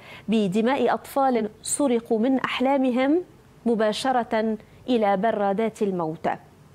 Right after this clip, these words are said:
لم يكن أي من الفصائل الفلسطينية قد أعلنت الجهاد، ولم تأتي اغتيالات غزة ردًا على عملية فلسطينية، إنما جاءت على صورة العدو ومنهجية الاغتيالات المنظمة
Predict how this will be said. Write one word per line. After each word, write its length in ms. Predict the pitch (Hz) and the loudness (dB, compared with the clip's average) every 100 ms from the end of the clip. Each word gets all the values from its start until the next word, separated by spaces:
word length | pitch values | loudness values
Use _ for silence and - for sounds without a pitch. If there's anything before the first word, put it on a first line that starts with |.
| - - - - - 285 | -20 -20 -18 -18 -6 0
لم 200 | 277 269 | 2 2
يكن 440 | 427 - 330 330 | 0 0 2 2
أي 300 | - 269 254 | 2 2 2
من 200 | 240 240 | 2 2
الفصائل 600 | 220 214 233 - 254 233 | 0 -2 -4 -2 0 0
الفلسطينية 800 | 208 254 233 - - 226 262 240 | 0 -2 -2 -4 -2 0 2 0
قد 300 | 214 226 196 | 0 -2 -2
أعلنت 440 | 240 240 226 220 - | 0 2 0 0 -2
الجهاد، 680 | 214 196 208 247 214 170 - - - - | -2 -2 -2 0 0 -2 -8 -16 -20 -4
ولم 300 | - 226 165 | 0 0 0
تأتي 320 | 180 285 269 | -2 -4 -2
اغتيالات 580 | 269 - 254 233 240 247 | -4 -2 0 2 0 0
غزة 500 | 220 233 214 226 254 277 - - | 0 0 0 0 -2 -4 -8 -2
ردًا 400 | 208 202 226 226 | 0 0 0 0
على 180 | 226 | 0
عملية 460 | 226 220 220 226 233 | 0 0 0 0 0
فلسطينية، 920 | 233 233 254 262 - 285 269 196 180 - - - - - | 0 -2 -2 -4 -2 0 0 2 -2 -4 -20 -20 -16 -4
إنما 360 | 247 208 190 185 | 0 0 0 -2
جاءت 460 | 180 233 233 214 202 | 0 2 2 2 0
على 240 | 202 208 | 0 -2
صورة 340 | - 269 254 220 | -2 -2 -2 0
العدو 560 | 214 190 202 269 285 277 - - | -2 0 0 0 0 -6 -12 -6
ومنهجية 1040 | - 233 190 170 196 214 196 202 254 269 220 240 | 0 2 2 0 -2 -2 -2 -2 0 2 2 0
الاغتيالات 680 | 214 240 - 240 220 247 254 | -2 -4 -2 0 2 0 0
المنظمة 720 | 214 208 240 226 233 240 | 0 0 -2 0 0 0